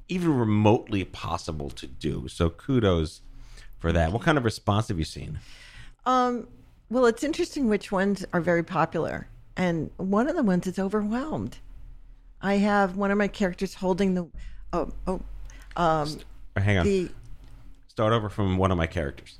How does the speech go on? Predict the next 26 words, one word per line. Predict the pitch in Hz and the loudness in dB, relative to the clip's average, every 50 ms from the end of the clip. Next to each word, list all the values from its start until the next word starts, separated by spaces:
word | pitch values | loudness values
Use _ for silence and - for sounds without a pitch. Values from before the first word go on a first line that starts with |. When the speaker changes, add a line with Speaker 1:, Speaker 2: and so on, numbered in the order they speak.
| - - | -16 -14
Speaker 2:
Yeah. | 170 160 - - - - - - - - - - - - - - - - - - - - - - - - - | -12 -12 -12 -14 -16 -18 -20 -20 -20 -20 -20 -20 -20 -20 -20 -20 -20 -18 -18 -16 -16 -16 -16 -16 -16 -8 -2
I | - | 0
have | 214 208 202 | 0 0 0
one | 214 220 233 | 0 0 0
of | 226 | 0
my | 220 202 175 | 0 -2 -2
characters | - - 233 247 285 277 269 - 196 170 165 160 - - - - - - - - - - - - - - - - - - - _ _ _ _ _ - - - - - - - - | -2 0 2 2 2 2 -2 -2 -2 -2 -2 -4 -8 -14 -20 -20 -20 -20 -20 -20 -20 -20 -20 -20 -20 -20 -20 -20 -20 -20 -20 _ _ _ _ _ -20 -20 -20 -20 -20 -20 -6 0
being | - 208 202 196 185 | 2 2 2 2 2
overwhelmed, | 180 180 170 170 170 190 202 233 214 147 - - 67 - - - - | 0 0 0 0 0 0 0 0 0 -2 -2 -6 -10 -14 -16 -14 -8
and | - 175 180 180 170 160 - | -4 -2 -2 -2 -2 -2 -4
it | - 175 - | -6 -8 -6
shows, | - - 190 196 196 196 196 196 185 - - - - - - - - - - - - - | -2 2 2 4 4 4 4 2 0 -2 -10 -18 -20 -20 -20 -20 -20 -20 -20 -20 -16 -12
uh, | 131 123 107 71 - - - - - | -10 -8 -6 -6 -8 -8 -12 -14 -14
a | - | -12
vista | 165 165 214 247 277 - - - - 131 143 165 202 - - - - - - - - | -2 2 4 4 4 2 -2 -2 0 0 0 0 -2 -6 -12 -20 -20 -20 -20 -2 0
up | 202 202 - 220 | 0 2 2 2
over | 208 196 185 180 | 0 0 0 -2
his | 180 175 - | -2 -2 -2
head. | 226 247 214 147 - - 156 | -2 0 0 -2 -2 -6 -6
So | - 190 165 165 | -2 -2 0 0
it's | 160 - - - | -2 -4 -4 -2
a, | 170 160 156 156 - 165 151 151 - - | -2 0 0 -2 -4 -6 -10 -12 -10 -6
a, | - 160 151 - 82 - - - - - - - - - - - - - - - - - - - - - - _ _ _ _ _ | -6 -4 -4 -4 -6 -8 -10 -14 -18 -20 -20 -20 -20 -20 -20 -20 -20 -20 -20 -20 -20 -20 -20 -20 -20 -20 -20 _ _ _ _ _
you | - 185 185 | -4 -2 0
know, | 156 165 165 170 - - - - - - | 0 0 -2 -6 -10 -14 -20 -20 -8 -6
bar, | - 139 165 165 165 160 | -4 -4 -2 -4 -4 -6